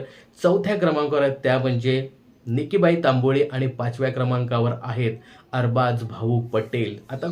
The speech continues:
कोण जाणार या आठवड्यात बिग बॉस मराठीच्या घराबाहेर? मित्रांनो, खूप टफ कॉम्पिटिशन असणार आहे. जरी अरबाज पटेल आणि निकी तांबोळे हे बॉटमला असल्या तरी मला असं वाटत नाही की अरबाज पटेल आणि निकीला हे लोक बाहेर काढतील. तुम्हाला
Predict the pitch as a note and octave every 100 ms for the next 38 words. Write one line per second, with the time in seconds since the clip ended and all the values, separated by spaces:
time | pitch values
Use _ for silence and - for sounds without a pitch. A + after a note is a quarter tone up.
0 | E3+ F#3+ A#3 A3 E3+ D3+ D3 C#3 A#2+ B2
1 | C3 B2+ A#2+ B2 A#2+ A#2 A#2+ A2+ A2 A2+
2 | A2+ G#2+ G#2+ A2 G2+ G#2+ B2 D3 D3+ E3+
3 | E3+ - - - - A#3 A3+ - E3+ -
4 | D3 C3+ C#3 C3+ C3 A#2 C3+ B2+ A#2+ C#3
5 | D#3+ C3 B2 B2+ - A#2+ C3 B2 B2+ A#2+
6 | A#2+ D3+ B2 A#2+ B2 B2 A#2 A2+ A#2+ B2
7 | A#2+ A2+ B2+ A#2+ A#2+ B2 C3 C3 - _
8 | B2+ C3+ C3+ C3+ B2+ C3+ C#3+ B2 C#3 D3
9 | C3 A#2+ C3 C3 B2 B2+ B2 B2+ C3 A#2+
10 | A2+ C#3 C3 A2+ A#2+ A2+ B2 A#2 G#2 A2+
11 | A2+ A2 G2 - F2 - - - - _
12 | _ _ _ - - B2+ C3